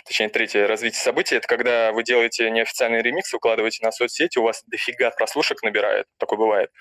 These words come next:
а, и с вами уже начинает договариваться правообладатель, <laughs> потому что он замечает, что, как бы, э, трек-то стреляет, еще и ремикс, еще и неофициальный, поэтому там бывает так, что еще и договариваются.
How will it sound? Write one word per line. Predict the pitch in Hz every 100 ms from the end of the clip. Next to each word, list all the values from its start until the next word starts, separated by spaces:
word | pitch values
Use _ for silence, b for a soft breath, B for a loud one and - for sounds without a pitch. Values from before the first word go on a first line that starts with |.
| B B B B
а, | 113 104
и | 120 156 135
с | -
вами | 131
уже | 117 117
начинает | 113 123 120
договариваться | 113 110 113 -
правообладатель, | - 107 107 120 135 - -
<laughs> |
потому | - -
что | - 110
он | 104
замечает, | 107 113 113 135 - 147 107
что, | - - -
как | - -
бы, | - - _ _ _ B B B B B B B -
э, | - 101
трек-то | - - - - - 50 - - - _ _
стреляет, | - - 107 113 156 - - -
еще | 107 -
и | 110
ремикс, | 107 117 - -
еще | 117 - 117
и |
неофициальный, | 113 113 120 117 131 101 -
поэтому | 117 113 123
там | 120 139
бывает | 123 123 127
так, | 120
что | - 113
еще | - 113
и |
договариваются. | 117 113 101 95 - -